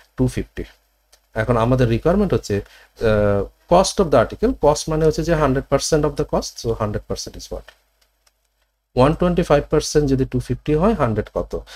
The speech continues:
এটাকে রেশিওতে ছোটও করা যেত, but এখানে ইজিলি বোঝা যাচ্ছে যে ওয়ান টোয়েন্টি ফাইভ, আহ, টু ফিফটি এর সম্পর্ক হচ্ছে যে twice, তাহলে এখানেও এটা twice হয়ে যাবে, একশো into দুই অর্থাৎ দুইশো টাকা, এটাই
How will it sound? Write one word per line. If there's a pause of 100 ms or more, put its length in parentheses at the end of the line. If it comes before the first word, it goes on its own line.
(120)
এটাকে (100)
রেশিওতে (100)
ছোটও
করা
যেত, (380)
but
এখানে (180)
ইজিলি
বোঝা
যাচ্ছে
যে
ওয়ান (100)
টোয়েন্টি
ফাইভ,
আহ, (100)
টু (100)
ফিফটি
এর
সম্পর্ক
হচ্ছে
যে (200)
twice, (340)
তাহলে (100)
এখানেও (100)
এটা (120)
twice
হয়ে
যাবে, (200)
একশো (100)
into (160)
দুই (380)
অর্থাৎ
দুইশো (100)
টাকা, (400)
এটাই